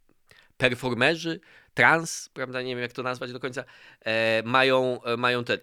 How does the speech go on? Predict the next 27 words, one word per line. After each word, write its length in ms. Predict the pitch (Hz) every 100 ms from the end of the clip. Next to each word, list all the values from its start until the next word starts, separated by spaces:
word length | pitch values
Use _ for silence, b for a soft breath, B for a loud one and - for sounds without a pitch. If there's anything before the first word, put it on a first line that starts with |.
| -
I 120 | 240
oczywiście 520 | 254 302 226 - 120 - _ _ _ _ _ _ _ - - _ _ -
to 140 | 247 254
budzi 400 | 233 233 147 147 -
emocje 560 | 127 117 - 104 131
i 120 | 220
są 220 | 185 247 247
tacy, 520 | 175 - 120 151 214 B B B
e, 180 | - 107
na 100 | 127
przykład 240 | 127 165 -
Tim 220 | 165 139
Pool, 420 | 120 92 104 143
nawet 300 | 131 151 156
po, 240 | - 127 120
po 140 | 147
tej 120 | 139
strzelaniny, 640 | - - 110 104 113 147 135
nazwał, 400 | 131 156 151 147
że 120 | 127
tam, 280 | 123 156 156
że 160 | 139 127
to 120 | 139
jest 240 | 139 127 - b
grooming 680 | 117 120 127 208 262 160 117 -
event. 460 | 98 87 - - _ b b b b b
E, 260 | - 92